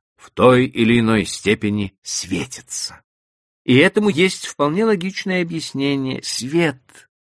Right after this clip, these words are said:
это не что иное, как побочный продукт некоторых биохимических реакций, которые проходят в тканях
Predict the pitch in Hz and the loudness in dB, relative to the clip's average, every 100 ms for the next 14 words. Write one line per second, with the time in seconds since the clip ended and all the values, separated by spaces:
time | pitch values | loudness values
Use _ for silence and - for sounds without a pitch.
0 | _ 127 123 151 151 - 165 170 160 165 | _ -6 -4 -4 -4 -2 0 2 2 4
1 | 165 - 156 - 147 135 123 143 135 - | 4 2 0 2 0 4 6 4 4 -6
2 | 139 131 117 120 95 123 131 - - _ | -4 -4 2 0 4 2 0 -6 -20 _
3 | _ - 92 117 135 123 123 131 127 - | _ -4 0 4 2 2 -4 -2 -2 -6
4 | _ _ - 73 104 107 110 113 120 - | _ _ -8 2 2 2 2 2 0 -2
5 | - - 104 82 92 101 107 - - 98 | -12 -12 -10 -4 0 2 2 -2 -10 -10
6 | 95 _ _ - - - 87 95 101 101 | -10 _ _ -14 -12 -6 -4 -4 -2 -2
7 | - 98 113 117 - _ - - - - | -2 0 2 0 -8 _ -20 -20 -20 -8
8 | 80 104 110 113 - | 0 0 0 -2 -8